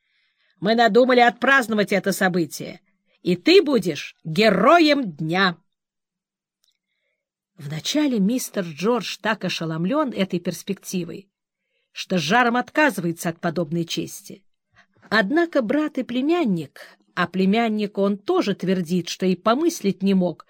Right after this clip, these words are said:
что они ему так обрадуются, завладевают им и ведут его в нарядный дом, во всей обстановке которого заметно приятное смешение простоты —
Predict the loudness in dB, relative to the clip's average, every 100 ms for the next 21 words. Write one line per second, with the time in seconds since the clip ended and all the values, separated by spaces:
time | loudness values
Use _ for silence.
0 | -20 _ -4 0 2 2 0 -2 -4 -2
1 | 0 -2 -2 -8 -12 -14 -16 -20 _ _
2 | _ _ _ -2 0 0 0 0 2 2
3 | 2 2 0 -2 _ _ _ _ _ -4
4 | 0 2 2 2 0 -2 0 0 0 0
5 | -2 -4 0 2 2 0 -8 -20 _ _
6 | _ _ _ -8 -4 -4 0 2 2 0
7 | -6 -4 -2 0 -2 -4 -6 -4 -4 -2
8 | -4 -4 -2 0 0 0 0 0 -2 _
9 | _ _ _ 2 4 2 2 -2 -4 -4
10 | -4 -2 2 2 4 0 -2 -10 _ _
11 | _ _ -2 0 0 0 0 0 2 2
12 | 2